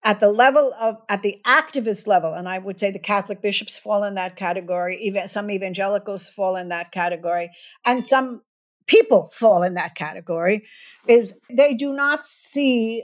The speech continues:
a conflict because the only thing they think about is the fetus. They do not think about the women. And they have, or, or what they, you know, here are some of the ways in which this gets framed.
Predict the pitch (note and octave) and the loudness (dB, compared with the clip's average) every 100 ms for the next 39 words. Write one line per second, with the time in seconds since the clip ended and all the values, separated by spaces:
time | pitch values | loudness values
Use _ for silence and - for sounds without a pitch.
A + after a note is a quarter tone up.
0 | - _ _ - G#3+ - B3+ A#3+ A3 - | -12 _ _ -2 -2 -2 -2 0 -4 -6
1 | D3+ - _ - - _ _ _ _ _ | -8 -10 _ -20 -20 _ _ _ _ _
2 | _ _ _ _ _ A#3 C4 A#3+ B3+ B3 | _ _ _ _ _ -6 -4 4 4 4
3 | B3+ - C4 D#4 E4+ F4+ D4+ B3+ A#3+ A3 | -6 0 4 6 6 4 2 0 -4 -2
4 | G#3+ G#3+ G#3+ G3+ F#3 F3 E3 E3+ F3 _ | 0 0 2 -2 0 -2 -4 -6 -14 _
5 | _ _ _ _ _ B3+ A#3 F#3+ A3 A#3 | _ _ _ _ _ 6 6 4 0 0
6 | E3+ D#3+ - - _ _ _ _ _ _ | -4 -6 -20 -20 _ _ _ _ _ _
7 | _ _ _ A#3 A#3+ C4+ C4+ C#4+ F4 - | _ _ _ 4 4 0 0 2 0 -2
8 | - - C4+ C4 A#3+ G#3+ G#3 G3+ F3+ - | -8 -4 -2 0 2 0 0 -6 -6 -8
9 | _ _ _ _ _ _ _ - A#3 A3+ | _ _ _ _ _ _ _ 0 0 0
10 | - A3+ B3 B3 B3 - B3+ A3+ A3+ - | -6 2 6 6 4 0 0 0 0 2
11 | C4+ C#4+ C#4+ C#4 D4 C#4+ C4+ B3 B3 A#3 | 6 6 4 6 6 6 2 0 -4 -2
12 | A3+ G3+ A3+ G#3 A#3+ G#3+ G#3+ A3 D#4 D4+ | -4 -6 -14 -4 -4 -4 -4 2 6 6
13 | C4+ C#4 B3 A3+ A3 G#3+ A3 G#3 G#3+ G3+ | 6 2 -2 -4 -4 -2 -2 -2 -6 -6
14 | G3 - G3+ G3 - G3+ F#3 - - - | -8 -8 -4 -6 -2 -4 -4 -8 -18 -4
15 | G#3+ F#3 E3 D#3 - - | 0 0 -2 -8 -16 -20